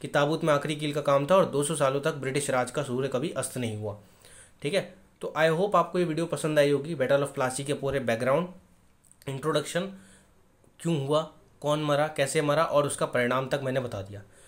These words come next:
इससे बाहर Battle of प्लासी में कुछ भी नहीं आने वाला।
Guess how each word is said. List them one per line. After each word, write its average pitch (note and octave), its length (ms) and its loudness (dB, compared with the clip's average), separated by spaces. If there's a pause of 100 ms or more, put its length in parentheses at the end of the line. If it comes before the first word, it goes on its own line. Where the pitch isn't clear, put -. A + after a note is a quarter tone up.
(400)
इससे E3 260 0
बाहर D3+ 260 2
Battle C#3+ 320 2
of C#3+ 60 -6
प्लासी C#3 280 -2
में C#3+ 100 -2
कुछ C#3 140 -4
भी C#3 160 -4
नहीं C#3 120 -2
आने C3 180 0
वाला। C3+ 260 -4